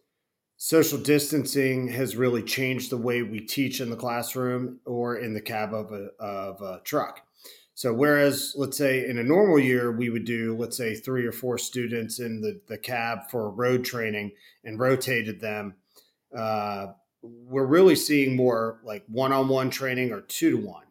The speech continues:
Now, this doesn't change the amount of seat time the student receives, um, but it really has changed the method the school has to employ. Um, I would also say, second,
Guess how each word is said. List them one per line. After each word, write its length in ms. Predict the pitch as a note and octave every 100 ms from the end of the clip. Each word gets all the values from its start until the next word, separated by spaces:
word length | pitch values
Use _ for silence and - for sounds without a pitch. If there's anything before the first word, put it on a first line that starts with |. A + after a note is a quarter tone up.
| _
Now, 460 | B2 A#2 A#2 A2 G#2+ - _ _ _
this 400 | B2+ C#3+ C#3 -
doesn't 480 | - B2+ E3+ D#3 D3+
change 320 | C#3 D3+ C3+
the 80 | C#3+
amount 280 | C3+ C3 A#2
of 60 |
seat 300 | - - F3+
time 240 | F3+ B2+ A2+
the 80 | G#2+
student 400 | - B2+ G#2+ G#2+
receives, 720 | G#2 - F#2+ G#2 - - -
um, 540 | A#2+ A2+ A2+ A2+ G#2 -
but 140 | C#3+ B2+
it 120 | B2+
really 580 | C#3+ D#3+ D#3+ D3 C3+ B2+
has 180 | A#2 G#2+
changed 540 | - C3+ B2+ A#2+ -
the 80 | A2+
method 540 | A2 B2+ B2+ A#2+ G2
the 80 | G2+
school 340 | - - C3 A2+
has 260 | A#2 G#2+
to 120 | - G#2+
employ. 400 | F2+ A#2 A#2+ - - _ _ _ _ _ _ _ -
Um, 600 | A#2 A#2 A2+ A2+ A2 - _ -
I 100 | C3+
would 60 |
also 280 | D3+ G3 F#3
say, 560 | D#3 D3+ C3 A#2+ A2+ A2+ _ _ _
second, 580 | - E3 E3 E3 B2+